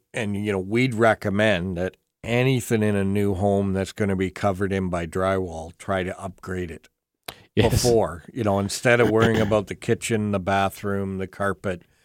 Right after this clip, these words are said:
Speaker 1: that's stuff that you can do five, ten years down the road,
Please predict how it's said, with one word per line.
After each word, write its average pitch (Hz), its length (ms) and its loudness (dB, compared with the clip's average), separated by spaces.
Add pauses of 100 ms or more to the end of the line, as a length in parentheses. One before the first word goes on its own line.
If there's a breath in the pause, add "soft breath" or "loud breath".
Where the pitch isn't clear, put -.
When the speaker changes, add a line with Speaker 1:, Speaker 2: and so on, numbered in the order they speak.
(280)
Speaker 1:
that's 113 220 4
stuff - 380 0
that 95 140 -6
you 107 200 -2
can 98 240 -6
do 104 560 0
five, 92 460 -2
ten 98 240 -4
years 95 320 -6
down 85 260 -8
the 80 80 -10
road, 95 560 2